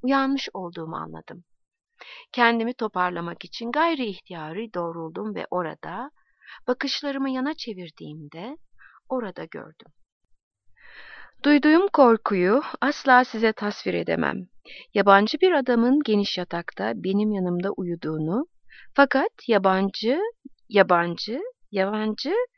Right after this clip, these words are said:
yarı çıplak, tanımadığım bir insan. Hayır, o korku biliyorum. Tanımlanamaz. O kadar korkunç bir şekilde üzerime geldi ki bitkin bir şekilde geri yığıldım. Fakat bu, olan biteni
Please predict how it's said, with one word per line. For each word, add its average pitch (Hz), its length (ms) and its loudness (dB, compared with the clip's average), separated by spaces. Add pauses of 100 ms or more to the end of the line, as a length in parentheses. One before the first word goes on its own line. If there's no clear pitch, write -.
(300)
yarı 302 200 6
çıplak, 247 600 -4
tanımadığım 254 600 0
bir 339 120 -2
insan. 262 480 -4 (880)
Hayır, 285 400 0 (300)
o 277 180 8
korku 240 600 0 (100)
biliyorum. 170 580 -6 (460)
Tanımlanamaz. 190 840 0 (340)
O 311 60 -2
kadar 240 420 2
korkunç 190 540 -6
bir 190 100 -4
şekilde 175 520 -8
üzerime 165 460 -4
geldi 196 420 -6
ki 294 220 -2 (340)
bitkin 349 400 4
bir 285 100 2
şekilde 190 560 -2
geri 170 300 -4
yığıldım. 156 520 -10 (540)
Fakat 190 320 -4 (180)
bu, 247 200 -2 (340)
olan 311 380 4
biteni 254 380 4